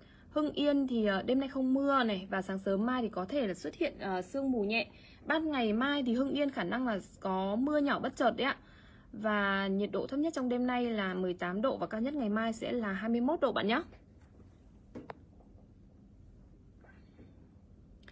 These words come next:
Mai Thị Phương Anh ạ, bạn hỏi thời tiết ở Hải Dương.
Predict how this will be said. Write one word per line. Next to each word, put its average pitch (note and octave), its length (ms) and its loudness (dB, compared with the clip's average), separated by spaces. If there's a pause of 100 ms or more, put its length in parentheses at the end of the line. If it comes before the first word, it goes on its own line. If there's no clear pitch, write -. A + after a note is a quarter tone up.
(640)
Mai D4 260 2
Thị C#4+ 200 0
Phương C#4+ 220 4
Anh C#4+ 200 2
ạ, C#4 140 0 (120)
bạn G#3+ 240 -2
hỏi A3 240 0
thời F#3 180 0
tiết D#4+ 240 -2
ở G3+ 160 0
Hải F3+ 280 -2
Dương. C4 380 2